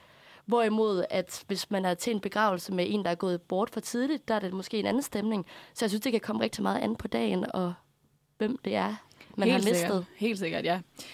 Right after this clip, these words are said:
Speaker 2: Øhm, nu taler jeg også bare ud af egen erfaring. Jeg har heldigvis, kan man sige, ikke været til så mange begravelser, men, øh, jeg er helt enig med dig, Lene, at det afhænger også af situationen. Og jeg synes også, jeg hører mange sige, at, øh, når de en dag går bort, så vil de hellere have,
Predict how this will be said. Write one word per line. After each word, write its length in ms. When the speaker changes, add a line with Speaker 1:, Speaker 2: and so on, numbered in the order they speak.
Speaker 2:
Øhm, 320
nu 80
taler 300
jeg 80
også 120
bare 180
ud 100
af 100
egen 200
erfaring. 260
Jeg 80
har 40
heldigvis, 500
kan 120
man 100
sige, 220
ikke 300
været 200
til 320
så 380
mange 320
begravelser, 480
men, 280
øh, 240
jeg 160
er 20
helt 260
enig 220
med 80
dig, 220
Lene, 300
at 140
det 420
afhænger 360
også 240
af 200
situationen. 600
Og 220
jeg 320
synes 240
også, 200
jeg 60
hører 180
mange 300
sige, 360
at, 220
øh, 320
når 80
de 160
en 120
dag 280
går 100
bort, 320
så 100
vil 140
de 60
hellere 280
have, 180